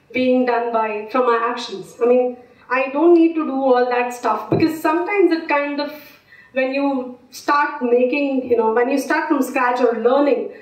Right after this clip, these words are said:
the learning curve is actually very steep for Redux. You need to actually understand how it works when you're actually using Redux.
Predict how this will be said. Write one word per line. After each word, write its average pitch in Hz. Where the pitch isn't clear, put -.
the 269
learning 320
curve 302
is -
actually 277
very 247
steep 311
for 254
Redux. 226
You 247
need 254
to 302
actually 247
understand 226
how 226
it 220
works 202
when 240
you're 240
actually 240
using 233
Redux. 196